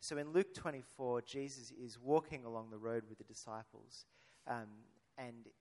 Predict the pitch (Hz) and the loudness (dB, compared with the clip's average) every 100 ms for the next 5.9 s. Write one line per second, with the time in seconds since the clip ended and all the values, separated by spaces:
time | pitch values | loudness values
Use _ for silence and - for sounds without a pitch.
0 | _ - 127 113 113 - - 185 - 139 | _ -10 -8 -4 -6 -8 -20 -20 -2 4
1 | 151 147 131 127 - 120 113 - 110 113 | 4 2 -4 -4 2 2 2 -4 -6 -6
2 | - - 135 143 135 120 117 120 127 147 | -10 2 4 4 2 -4 -4 0 2 2
3 | 165 165 - - - - 120 113 - 143 | -2 -6 -12 -16 -20 -12 -10 -10 -2 -2
4 | - 117 - - - - - 127 131 127 | -2 -10 -10 -12 -16 -12 -10 -6 -6 -6
5 | - - 139 139 139 120 123 117 110 | -8 -6 -6 -6 -10 -12 -12 -12 -14